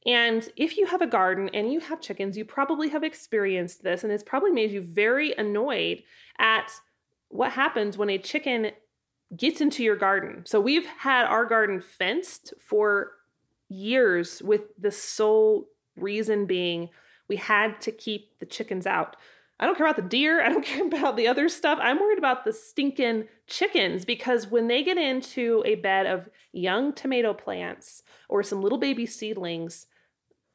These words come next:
it's all over. They will destroy it. And I have lost so many vegetables over the year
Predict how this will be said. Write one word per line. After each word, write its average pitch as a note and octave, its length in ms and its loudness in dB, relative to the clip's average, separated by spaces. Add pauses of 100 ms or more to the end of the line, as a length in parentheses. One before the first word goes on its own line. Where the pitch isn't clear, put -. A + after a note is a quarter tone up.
(260)
it's A3+ 220 2
all C#4 200 4
over. E3+ 400 0 (140)
They G#3+ 180 2
will A#3+ 380 2
destroy G3 840 -2
it. - 400 -6 (380)
And G3+ 420 2
I - 80 0
have A3 240 0
lost G3+ 640 0
so - 340 -4
many D4+ 220 0
vegetables F#3+ 580 -4
over F3 220 -4
the F#3 100 -10
year E3 300 -4